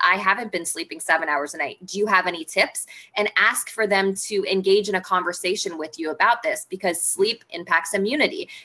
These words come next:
And hey, I'm having a Power Up Your Immunity wellness group coming up next week. There's so many little nuggets in here that you can infuse into your own social media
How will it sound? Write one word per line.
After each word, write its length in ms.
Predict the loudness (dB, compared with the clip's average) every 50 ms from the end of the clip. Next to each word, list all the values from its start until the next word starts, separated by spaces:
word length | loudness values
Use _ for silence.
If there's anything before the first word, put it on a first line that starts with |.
| _ -4
And 120 | -2 0
hey, 280 | 2 4 6 6 8 6
I'm 180 | 6 4 2
having 300 | 2 2 2 2 4 2
a 60 | 0 0
Power 320 | 2 2 4 6 6 6
Up 120 | 4 4 2 -2
Your 120 | -2 -2
Immunity 520 | -2 -2 -2 0 0 0 0 0 -2 -4
wellness 500 | -2 0 2 2 2 2 0 -4 -6 -8
group 280 | -6 -4 -4 -4 -4 -6
coming 300 | -6 -4 -2 0 2 4
up 140 | 4 4 4 4
next 300 | 2 2 2 0 -6 -10
week. 280 | -8 -6 -8 -8 -8 _ -18 -18 -18 -16 -4 -2
There's 220 | 0 0 2 0
so 280 | 0 2 4 6 6 6
many 260 | 4 2 2 0 -2
little 320 | 0 2 2 4 6 4
nuggets 480 | 6 6 6 6 6 4 2 2 0 -4
in 180 | -2 -2 -2
here 240 | 0 2 4 4 4 4
that 180 | 2 0 0
you 180 | -2 -4 -4 -4
can 160 | -4 -6 -6
infuse 720 | -4 -4 -4 -4 -6 -6 -8 -4 -2 -2 -2 -2 -2 -4 -4
into 380 | -2 -2 0 0 0 0 0
your 220 | 4 4 4 4 4 4
own 220 | 2 4 4 2
social 400 | 2 0 0 0 0 -2 -4 -4
media 460 | -4 -4 -2 2 4 6 6 6 6